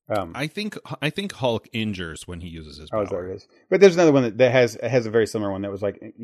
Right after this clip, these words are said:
Speaker 1: I think one character was specifically two characters draw two cards, and the other one was all characters draw two,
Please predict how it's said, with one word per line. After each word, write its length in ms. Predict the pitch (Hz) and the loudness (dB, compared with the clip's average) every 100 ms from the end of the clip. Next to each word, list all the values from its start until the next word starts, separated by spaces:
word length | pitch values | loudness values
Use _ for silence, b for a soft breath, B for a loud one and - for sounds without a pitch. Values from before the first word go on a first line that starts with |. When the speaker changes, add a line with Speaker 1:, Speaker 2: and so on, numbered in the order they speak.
| 107 _ | -20 _
Speaker 1:
I 80 | 113 | -4
think 220 | 113 123 | -2 -4
one 260 | 110 117 113 | -2 -2 0
character 280 | 123 104 101 | 0 -2 -6
was 260 | 92 113 101 | 0 0 0
specifically 640 | - 107 113 101 101 95 95 b b _ | -6 -10 -8 -10 -8 -8 -10 b b _
two 160 | - 135 | -4 0
characters 380 | 139 117 107 98 | 4 2 2 -4
draw 220 | 117 107 | 0 0
two 180 | - 107 | -2 -4
cards, 320 | 113 104 98 | 0 0 -2
and 80 | 104 | -4
the 60 | |
other 100 | 104 | -2
one 80 | 98 | -4
was 140 | 92 - | -8 -4
all 180 | 110 | -2
characters 400 | 107 107 95 95 | -2 -2 -6 -8
draw 160 | - 90 | -10 -12
two, 240 | 82 95 | -10 -16